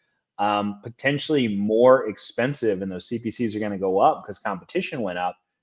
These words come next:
to get eyeballs on that. So you're getting pressure from both sides, right? The start of that equation and the back of that equation to figure out what that profitability is and where your break-even roas or, or acos or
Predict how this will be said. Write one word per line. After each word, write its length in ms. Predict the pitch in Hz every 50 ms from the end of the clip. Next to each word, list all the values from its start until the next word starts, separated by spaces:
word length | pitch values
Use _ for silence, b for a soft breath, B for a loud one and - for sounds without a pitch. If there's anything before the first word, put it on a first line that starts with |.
| _ _
to 80 | - 101
get 140 | 104 101
eyeballs 480 | 98 123 175 214 147 117 101 92 90 101
on 180 | 98 87 90 87
that. 220 | 87 85 80 -
So 100 | - 101
you're 160 | 113 185 269
getting 240 | 277 294 202 151 135
pressure 320 | - 151 139 123 - -
from 220 | 117 - 123 113 101
both 160 | 104 98 92
sides, 560 | - - 127 123 113 - - - - - - _ _ _ _ _
right? 220 | - 104 104 107 -
The 60 | 107
start 360 | - - - 131 127 165 165
of 60 | 147
that 160 | 135 139 135 135
equation 520 | 127 - 143 135 139 135 131 151 151 156 - _ _ _ _ _
and 140 | 110 107 110
the 40 | 101
back 300 | 98 113 127 156 151 151
of 60 | 127
that 160 | 107 101 95
equation 520 | 95 90 - 104 95 95 90 98 98 98 - _ _ _ _ _ _
to 80 | 110 104
figure 340 | - 131 123 107 110 110 113
out 220 | 113 110 107 90
what 160 | 117 113 -
that 200 | 117 107 98 -
profitability 920 | - 117 110 104 - - 98 90 95 101 98 98 92 92 92 98 143 180 170
is 140 | 127 104 104
and 100 | 98 98
where 140 | 104 113 117
your 160 | 113 107 104
break-even 800 | 90 85 101 104 117 120 - 120 113 104 104 101 98 95 92 90 - _
roas 600 | - 104 110 117 110 101 98 104 113 123 120 101
or, 240 | 98 92 92 92 -
or 240 | - 95 90 90 90 - 104
acos 440 | 107 110 107 - 110 98 101 107 - - 92
or 100 | 90